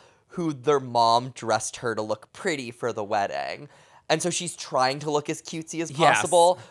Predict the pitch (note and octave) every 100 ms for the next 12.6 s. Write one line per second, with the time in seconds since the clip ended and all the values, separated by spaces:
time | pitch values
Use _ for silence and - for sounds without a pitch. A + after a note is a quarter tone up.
0 | _ D3+ D3+ - C#3 B2 C#3 - C3 A#2+
1 | A#2+ - A2+ - G#2+ F2 G#2+ - C#3+ A2
2 | - - - - F#3+ A3 A#3 C4 - F#3+
3 | E3+ - D#3 D#3 D#3+ - D#3 C#3 D3 C#3+
4 | C#3 C3 C3 - - F3+ A3 G#3 - -
5 | - D#3+ E3 D3+ - C#3+ - A2+ B2 D#3
6 | F3 - F#3 F#3 A3+ D3 D3+ C#3+ C3+ -
7 | C#3 D#3+ F3 - A#2 A2 - E3+ F3+ A3
8 | F3+ A2+ G2+ - - F3 E3 F#3 - E3
9 | D#3 - - _ - G3+ - A3 A3 A3+
10 | A3+ G#3+ D#3+ E3 A3 C4 - - - F3+
11 | F3 - D#3+ D3+ C3+ B2 A2+ B2 B2 A2
12 | A#2 B2 A2 - A2+ A2